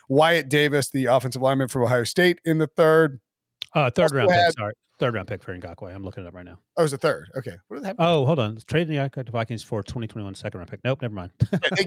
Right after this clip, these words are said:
Speaker 1: they got a third back from him, back
Speaker 2: That
Speaker 1: for him from Baltimore, I think,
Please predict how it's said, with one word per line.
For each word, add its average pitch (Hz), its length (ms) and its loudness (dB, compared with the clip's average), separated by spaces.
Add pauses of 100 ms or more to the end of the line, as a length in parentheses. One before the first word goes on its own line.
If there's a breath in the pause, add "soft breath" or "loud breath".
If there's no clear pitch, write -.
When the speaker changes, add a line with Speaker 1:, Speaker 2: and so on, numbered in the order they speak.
(160)
Speaker 1:
they 190 120 2
got 180 300 2
a 160 60 4
third 165 420 2
back 151 240 0
from 131 240 0
him, 117 260 -4 (220)
back 147 180 0
Speaker 2:
That 113 140 0
Speaker 1:
for 160 120 0
him 131 120 -10
from 135 160 -2
Baltimore, 120 500 -2
I 90 60 -10
think, 90 320 -16